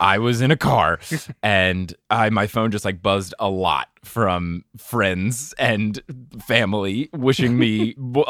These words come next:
Speaker 1: like, well wishes of, "I'm so sorry for your loss."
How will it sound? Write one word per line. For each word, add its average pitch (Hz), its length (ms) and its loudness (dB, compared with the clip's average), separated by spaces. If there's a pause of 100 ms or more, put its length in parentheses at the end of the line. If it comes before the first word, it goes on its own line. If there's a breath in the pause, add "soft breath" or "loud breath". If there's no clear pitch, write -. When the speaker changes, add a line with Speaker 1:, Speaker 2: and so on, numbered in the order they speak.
(120)
Speaker 1:
like, 117 160 4
well 123 300 4
wishes 135 360 2
of, 107 120 0
"I'm 110 160 2
so 117 240 0
sorry 104 320 2
for 101 120 -6
your 92 160 0
loss." 92 360 0